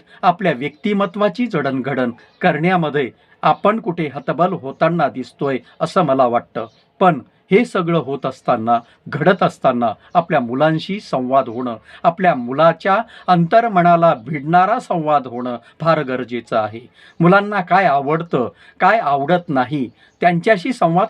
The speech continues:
कोणत्या स्वरूपाचा करावा, त्यांच्याशी कसं बोलावं, हळुवारपणे त्यांच्या अंतर्मनाला, त्यांच्या काळजाला हात घालावा आणि कळत नकळत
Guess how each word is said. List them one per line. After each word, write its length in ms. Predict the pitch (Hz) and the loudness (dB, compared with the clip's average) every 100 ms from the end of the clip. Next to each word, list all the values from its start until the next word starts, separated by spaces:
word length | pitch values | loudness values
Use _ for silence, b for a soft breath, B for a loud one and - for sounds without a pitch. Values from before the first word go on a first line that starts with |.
| - | -2
कोणत्या 400 | 151 139 196 247 | -4 -2 2 0
स्वरूपाचा 580 | - 151 143 151 135 220 | 0 -6 0 0 2 0
करावा, 480 | - 131 123 120 110 b b | 0 0 0 0 -2 b b
त्यांच्याशी 640 | 175 170 170 220 190 247 262 b b | 0 0 0 -2 0 -6 -6 b b
कसं 300 | 175 165 214 | -2 2 0
बोलावं, 540 | 135 120 143 160 127 104 B B | 0 0 2 2 0 -10 B B
हळुवारपणे 840 | 170 160 165 202 302 - 170 160 160 b _ | 0 2 4 2 0 0 0 2 -2 b _
त्यांच्या 360 | 165 175 208 180 | 0 2 0 0
अंतर्मनाला, 720 | 160 147 233 214 156 139 147 190 | -4 0 0 0 0 2 2 0
त्यांच्या 340 | 156 139 180 | -4 -2 -2
काळजाला 600 | 170 135 131 135 147 180 | 2 0 0 0 2 0
हात 300 | 135 139 165 | 0 -2 -2
घालावा 520 | 127 131 127 123 113 - b - | -4 0 2 2 -2 -4 b 4
आणि 300 | 180 170 117 b b | 4 4 -4 b b
कळत 300 | 196 214 254 | 2 2 2
नकळत 420 | 185 170 165 143 | 2 2 4 2